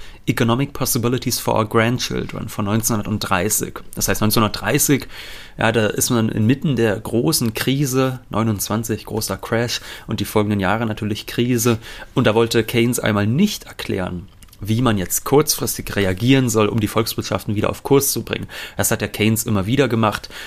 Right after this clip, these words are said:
Das war ja auch eigentlich der,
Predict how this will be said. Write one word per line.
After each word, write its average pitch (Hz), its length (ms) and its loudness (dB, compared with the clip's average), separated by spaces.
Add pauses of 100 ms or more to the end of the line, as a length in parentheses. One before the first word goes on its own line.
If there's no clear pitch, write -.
(100)
Das - 180 -2
war 98 100 2
ja 101 200 2
auch - 120 -4
eigentlich 104 460 2 (240)
der, 101 800 2